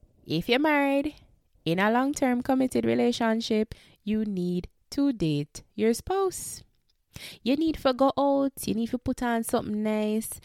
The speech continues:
and even if you don't have a nice little rooftop with a nice little view of the water, like, um, like Tammy and Wayne, you can go in at the lawn,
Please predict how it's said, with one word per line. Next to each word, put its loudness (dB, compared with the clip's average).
and 0
even 0
if -4
you 4
don't 2
have 0
a 0
nice -2
little 0
rooftop -2
with -2
a 0
nice -2
little -2
view -2
of -4
the -2
water, 0
like, -4
um, 2
like -2
Tammy 0
and 0
Wayne, 0
you 2
can -2
go 2
in -2
at -2
the 2
lawn, 0